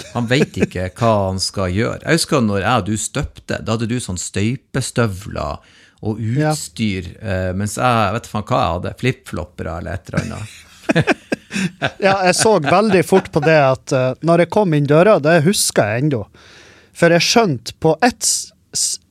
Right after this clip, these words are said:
Speaker 2: ett minutt så skjønte jeg at, "Oi, han Erlend, han kommer ikke til å være her i dag."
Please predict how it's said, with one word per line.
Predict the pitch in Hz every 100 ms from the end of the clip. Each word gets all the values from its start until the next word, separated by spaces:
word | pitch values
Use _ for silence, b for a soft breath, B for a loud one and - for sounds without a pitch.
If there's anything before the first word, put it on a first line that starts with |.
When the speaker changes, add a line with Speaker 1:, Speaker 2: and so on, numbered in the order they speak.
| 262
Speaker 2:
ett | 262 -
minutt | 190 233 -
så | - 139
skjønte | - 165 165
jeg | 123 123
at, |
"Oi, | 196 214
han | 180 151
Erlend, | 185 220 143 113 143
han | 170
kommer | 185 180
ikke | -
til | 143
å | 135
være | 156 123
her | 104 104
i | 101
dag." | 107 107